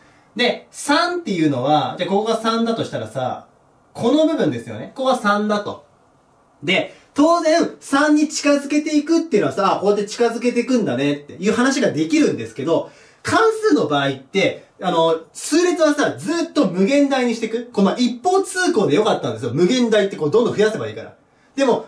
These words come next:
この場合って、こっちから近づけてくるときと、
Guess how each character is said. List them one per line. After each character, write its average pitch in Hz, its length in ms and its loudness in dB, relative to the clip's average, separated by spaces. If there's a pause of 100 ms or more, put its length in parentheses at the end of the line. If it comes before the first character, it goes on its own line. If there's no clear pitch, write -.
こ 262 160 0
の 349 160 4
場 330 80 4
合 311 140 4
っ 302 40 6
て、 - 580 -2 (420)
こ 349 260 2
っ 370 120 -6 (100)
ち - 220 -10
か 392 140 2
ら - 160 2
近 - 260 -8
づ 196 180 -2
け 214 160 -4
て 220 100 -2
く 226 140 -2
る 160 160 0
と 143 80 -4
き - 100 -10
と、 151 400 0